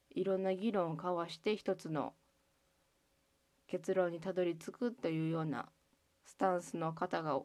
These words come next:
あのー、多いんではないかなと思うのですが、そういうイメージを持ってもらえると、よりわかりやすいかなと思います。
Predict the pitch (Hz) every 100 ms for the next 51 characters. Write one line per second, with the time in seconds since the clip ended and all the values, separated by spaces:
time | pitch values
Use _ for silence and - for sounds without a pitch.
0 | - 156 151 147 147 147 147 147 143 -
1 | - 185 170 151 147 151 147 147 156 156
2 | 160 160 160 147 156 147 143 143 - 180
3 | 180 _ _ _ _ - - 233 233 233
4 | 226 - _ _ 190 214 226 185 160 143
5 | 156 156 151 156 160 165 160 160 208 190
6 | 165 165 165 160 160 170 175 170 - 170
7 | 165 170 185 - 160 151 143 143 151 -